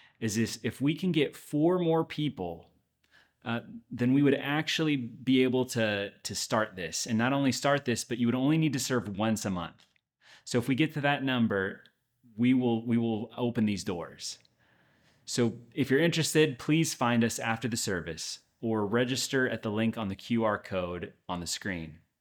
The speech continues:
And this October twenty-eighth is our trunk or treat from three to six P M. And what we're asking people to do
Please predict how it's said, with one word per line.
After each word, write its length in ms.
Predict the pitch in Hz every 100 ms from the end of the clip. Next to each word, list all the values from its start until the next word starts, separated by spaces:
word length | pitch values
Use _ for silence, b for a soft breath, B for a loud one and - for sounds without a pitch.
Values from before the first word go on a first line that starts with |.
| _ _ _ _
And 160 | 113 117
this 220 | 156 -
October 460 | 123 127 135 123 135
twenty-eighth 520 | 143 143 110 107 110
is 120 | 101
our 100 | 90
trunk 340 | - 135 123
or 60 | 123
treat 340 | - 113 101
from 200 | - 98
three 480 | 95 123 120 131 143
to 120 | 139
six 320 | 117 - 120 -
P 240 | 117 110
M. 240 | 95 85
And 120 | 87 98
what 160 | 139
we're 160 | 147 143
asking 460 | 131 131 - 139
people 220 | 131 123 127
to 80 | 113
do 320 | 98 87